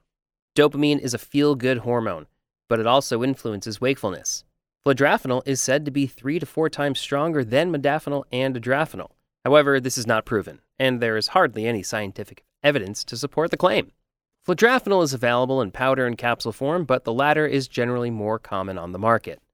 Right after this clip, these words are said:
Only a single tablet is to be taken per day. Taking more than one tablet within a twenty-four hour period could increase the risk of adverse effects. If the purpose of its use is to treat S W S D,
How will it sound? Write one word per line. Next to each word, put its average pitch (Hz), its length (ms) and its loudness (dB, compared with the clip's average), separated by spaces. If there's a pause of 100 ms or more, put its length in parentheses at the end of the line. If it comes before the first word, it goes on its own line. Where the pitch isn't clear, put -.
(160)
Only 196 280 4
a 180 40 2
single 180 320 0
tablet 165 440 2
is 147 140 -4
to - 60 -16
be 165 100 -4
taken 151 360 -2
per 165 140 0
day. 147 340 2 (400)
Taking 131 260 0
more 123 200 4
than 110 160 -4
one 107 120 -2
tablet 151 360 0
within 117 180 -6
a 113 60 -2
twenty-four 113 440 -4
hour 98 200 -2
period 143 420 -2
could - 180 -2
increase 180 440 -6
the - 80 -14
risk 147 320 -6
of 101 180 -12
adverse 131 400 -2
effects. - 560 -4 (460)
If 143 120 -4
the - 80 -8
purpose 156 460 2 (100)
of 175 180 4
its 139 180 -2
use 127 260 -2
is 120 120 -6
to 110 100 -12
treat 127 340 -6
S 151 200 2
W 139 340 2
S 214 180 2
D, 160 300 0